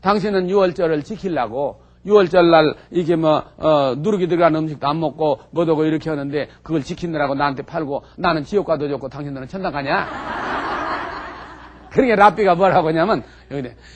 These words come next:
이, 이 모세 오경이나 탈무드나 이건 유대인들한테만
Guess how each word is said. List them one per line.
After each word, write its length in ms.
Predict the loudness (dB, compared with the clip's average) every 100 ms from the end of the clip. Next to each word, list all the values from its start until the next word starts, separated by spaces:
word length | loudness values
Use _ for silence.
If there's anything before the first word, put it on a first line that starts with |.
| -18
이, 300 | -6 -2 0 -2 -8
이 180 | -2 0
모세 340 | 2 0 2
오경이나 680 | 0 0 -2 -2 0 0 -2 -6 -14
탈무드나 680 | -4 -2 -2 -4 -4 -4 -6 -12
이건 300 | -8 -6 -6
유대인들한테만 960 | 2 2 2 0 0 -2 -4 -6 -6